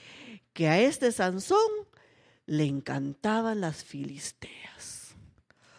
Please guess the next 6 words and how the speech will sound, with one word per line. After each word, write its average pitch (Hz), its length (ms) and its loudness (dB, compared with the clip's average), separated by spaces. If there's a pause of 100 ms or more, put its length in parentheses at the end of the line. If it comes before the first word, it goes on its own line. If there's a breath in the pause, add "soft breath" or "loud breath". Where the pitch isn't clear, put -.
(560 soft breath)
Tenía 302 720 10
el 196 280 6
defecto 233 720 4
de 190 120 4
las 151 280 -2
faldas. - 920 -6